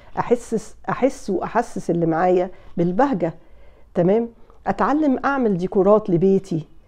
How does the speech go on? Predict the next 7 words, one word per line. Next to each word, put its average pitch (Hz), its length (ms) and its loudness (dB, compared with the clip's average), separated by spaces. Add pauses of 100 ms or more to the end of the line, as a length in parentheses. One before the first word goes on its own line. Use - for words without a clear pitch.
(460)
أتعلم، 226 760 4
آه، 190 800 0
طبعًا 240 320 2
حاجات 247 320 -2
كتير 302 420 0
ممكن 226 340 2
أتعلمها. 185 640 0